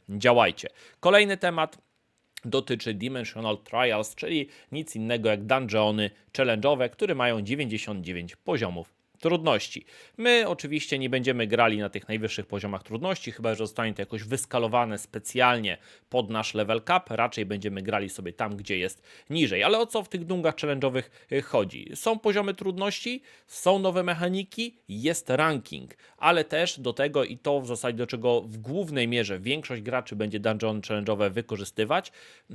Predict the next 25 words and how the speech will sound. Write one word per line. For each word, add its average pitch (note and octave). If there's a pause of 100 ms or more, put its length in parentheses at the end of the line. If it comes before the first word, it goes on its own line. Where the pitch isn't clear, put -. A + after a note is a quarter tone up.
(120)
to D#3+
farmienie A2+
run. B2+
O G#3+
runach G3
za C#3
chwilę C3
wam G#2 (320)
opowiem, G2+ (220)
ale F3
generalnie F#3
chodzi G3
o D#3+
to, G3+ (280)
że C3+
najefektywniej F3 (140)
farmi D#3+
się D3
w -
przedziale C3+
poziomów B2+
dungów B2
challenge'owych A#2+ (160)
między A#2
jeden C#3+